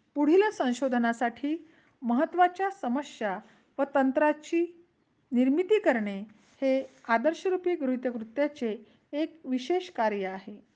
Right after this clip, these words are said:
अशा प्रकारच्या गृहीतकृत्यांचा उपयोग सामान्य जटिल क्षेत्रातील संशोधन कार्यासाठी केला जातो. आणि तिसरा प्रकार आहे विश्लेषणात्मक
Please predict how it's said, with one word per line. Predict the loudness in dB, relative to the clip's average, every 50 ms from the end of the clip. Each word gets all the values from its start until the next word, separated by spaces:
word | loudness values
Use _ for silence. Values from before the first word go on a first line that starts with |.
| _ _ _ _ _ _ _ _ _ _ _ -2
अशा | -2 -2 0 2 0 0
प्रकारच्या | 0 0 -4 -6 -2 0 0 0 -2 -2 -2 -2 -2 -2 -4 -10 -16 _ _ _ _ _ _ -4
गृहीतकृत्यांचा | -2 0 0 0 2 2 -2 0 -2 -6 -4 -2 -2 0 0 0 -2 0 -2 -2 -2 -2 -6
उपयोग | -16 -16 -4 -2 0 0 2 0 -2 -4 -8 -16 _ _ _ _ _ _ _ _ -2
सामान्य | 0 2 2 2 2 0 0 0 -2 -2 -4 -4 -6 -12 _ _ _ _ _ _ -10 -2
जटिल | 0 0 2 4 4 4 4
क्षेत्रातील | 2 0 -2 -6 -6 -4 0 0 0 0 0 -2 -4 -4 -4 -4 -6 -12 -18 _ _ _ _ _ _ _ _ _ _ _ _ _ _ _ _ _ _ _ _ _ -14 -6 -2
संशोधन | -2 -2 0 0 -2 -2 -2 -2 -4 -4
कार्यासाठी | -4 -4 -2 -2 -2 -6 -6 -8 -10 -10 -8 -8 -8 -8
केला | -10 _ _ -6 -6 -4 -6 -6
जातो. | -8 -12 -12 -8 -6 -6 -6 -6 -10 _ _ _ _ _ _ _ -4
आणि | -2 -2 0 -2 -2 -6 -8 -14 _ _ _ _ _ _ -20 _ _ _ _ _ _ -2
तिसरा | -2 -2 -2 -2 -2 -2
प्रकार | 0 0 -4 -4 -4 -4 -4
आहे | -4 -4 -6 -8 -10 -10 -12 -16 -20 _ _ _ _ _ _ _ _ _ _ _ _ _ _ _
विश्लेषणात्मक | -2 -2 -2 -2 0 0 0 0 0 -2 -2 0 0 -2 -2 -2 -6 -6